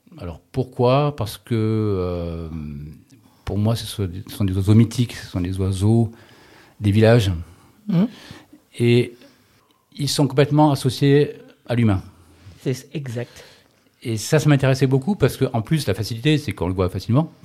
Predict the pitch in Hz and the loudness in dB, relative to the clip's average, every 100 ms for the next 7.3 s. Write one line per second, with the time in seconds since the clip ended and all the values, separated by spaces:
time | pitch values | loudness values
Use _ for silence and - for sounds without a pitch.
0 | - - 80 78 92 92 113 - 110 87 | -14 -10 -6 -4 -2 -2 -4 -4 -2 -2
1 | 80 - 127 151 120 110 98 78 71 71 | -6 -2 0 2 2 0 -2 -4 -6 -10
2 | 73 85 - _ _ - - - - - | -10 -8 -10 _ _ -20 -20 -20 -20 -20
3 | - 131 131 139 175 190 131 110 104 101 | -2 0 2 0 0 4 6 6 4 2
4 | 98 95 95 98 - - - - - - | 0 -2 -4 -6 -12 -14 -14 -16 -18 -4
5 | 143 - 123 160 139 - - 123 110 117 | -2 0 2 2 2 -2 -6 -4 0 2
6 | 127 147 135 143 113 107 110 127 110 120 | 4 4 2 0 -2 -2 2 2 2 0
7 | 160 110 | 0 0